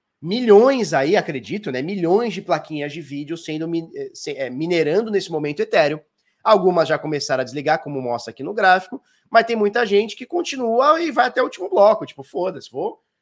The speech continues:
vou meter bronca aqui até, até não poder mais", até o dia que falar assim, ó, "Tchau, vai embora", né? Empurrar a gente da balada. E aí, o que que essa galera vai fazer? Pelo que a galera tá passando aqui pra gente, é claro, a gente tá com novecentos e três pessoas online,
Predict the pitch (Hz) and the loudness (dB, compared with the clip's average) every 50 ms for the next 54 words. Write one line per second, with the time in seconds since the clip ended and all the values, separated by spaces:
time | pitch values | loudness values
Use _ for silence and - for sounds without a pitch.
0 | _ _ _ - 127 151 202 226 226 277 285 294 240 240 254 233 214 180 - - | _ _ _ -12 -6 -4 -4 -4 -4 -4 2 4 4 4 4 2 0 -2 -2 -2
1 | 214 233 214 - - 202 254 277 262 262 - - 240 269 269 - - 262 370 349 | -2 -2 -2 0 0 0 0 0 -2 -4 -4 -8 -6 -6 -6 -6 -6 -6 -2 0
2 | 220 180 156 151 143 - 202 240 214 202 247 262 254 - 269 254 254 220 - - | 0 2 2 0 -2 -2 -2 -2 -2 -6 -8 -8 -8 -6 -6 -4 -4 -4 -4 -4
3 | 220 180 - - - 190 180 175 - 143 190 233 220 175 151 135 117 107 104 113 | -4 -4 -4 -2 0 2 2 2 2 -2 -6 -4 -2 -2 -2 -2 -2 -4 -6 -6
4 | 139 175 170 160 165 - 156 131 143 151 147 147 160 170 - 180 185 196 226 233 | -6 -6 -6 -10 -10 -10 -6 -2 -2 -2 -2 -2 -6 -8 -6 -4 0 2 2 2
5 | 208 175 160 117 101 92 _ _ _ _ _ _ _ _ _ _ _ _ _ _ | 2 0 -2 -4 -10 -12 _ _ _ _ _ _ _ _ _ _ _ _ _ _
6 | _ _ _ _ _ _ _ _ _ _ _ _ - 226 220 202 208 262 294 285 | _ _ _ _ _ _ _ _ _ _ _ _ -2 2 4 4 4 2 -2 -8
7 | 269 359 339 - 262 233 226 214 208 202 196 196 185 - 185 170 147 151 123 95 | -8 -8 -6 -4 2 4 6 6 6 6 4 2 2 2 0 -2 0 -2 -6 -8
8 | - _ _ - 202 226 254 269 269 - 233 202 180 175 170 170 170 165 165 165 | -10 _ _ -4 0 0 0 0 0 0 0 2 4 4 4 4 2 2 0 -2
9 | 143 - 135 - - 151 143 135 - - 120 120 120 180 196 - 156 - 170 170 | -2 -2 -4 -4 -4 -6 -6 -6 -6 -4 -4 -2 0 0 0 0 -2 0 4 4
10 | 185 180 147 135 127 156 156 - 175 160 - 160 147 143 135 - 185 208 214 220 | 6 6 4 2 -2 -4 -6 -4 -6 -4 -4 -2 -4 -4 -4 -4 -6 -6 -6 -6
11 | 208 208 208 202 202 196 180 - - 180 160 180 175 170 156 147 143 143 151 151 | -4 -4 -4 -4 -4 -8 -10 -6 -4 -4 -4 -2 -2 -2 0 0 0 -2 -2 -4
12 | 156 156 | -8 -10